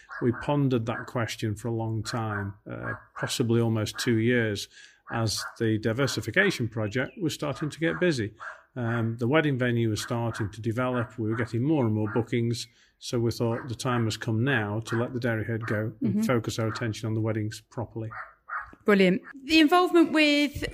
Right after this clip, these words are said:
Speaker 2: Reese Heath for you, Mick, how did that start and, and develop?
Speaker 1: It started some years earlier than, than, uh, we, that we let the dairy cows go. We'd been having middle year students for some time from the dairy herd management programme at Reese Heath.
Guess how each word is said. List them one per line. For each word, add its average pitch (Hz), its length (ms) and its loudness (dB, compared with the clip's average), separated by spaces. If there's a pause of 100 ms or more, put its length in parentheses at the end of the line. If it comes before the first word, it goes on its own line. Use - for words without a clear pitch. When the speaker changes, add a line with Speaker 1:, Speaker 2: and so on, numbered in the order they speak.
(100)
Speaker 2:
Reese 277 260 4
Heath 277 280 4
for 262 80 -2
you, 247 220 4
Mick, 190 220 4
how 247 200 2
did 233 200 0
that 220 200 4
start 170 560 2
and, 190 220 4
and 196 240 6
develop? 180 420 2 (320)
Speaker 1:
It 147 80 -4
started 165 640 2
some 151 240 0
years 143 300 6
earlier 143 420 6
than, 107 380 0
than, 98 360 -2 (220)
uh, 101 160 -6
we, 98 120 -4 (200)
that 107 140 -6
we 95 80 -4
let 98 180 -6
the 95 140 -8
dairy 98 340 -6
cows 92 380 -8
go. 98 260 -4
We'd 117 300 -4
been 113 160 -2
having 117 420 -2
middle 127 240 2
year 113 180 0
students 113 520 -2
for - 100 -8
some 104 260 -2
time 107 460 -4 (300)
from 135 180 2
the 113 80 2
dairy 113 240 2
herd 104 220 -2
management 113 500 -2
programme 104 540 -6
at 110 60 -10
Reese 98 320 -6
Heath. 107 280 -8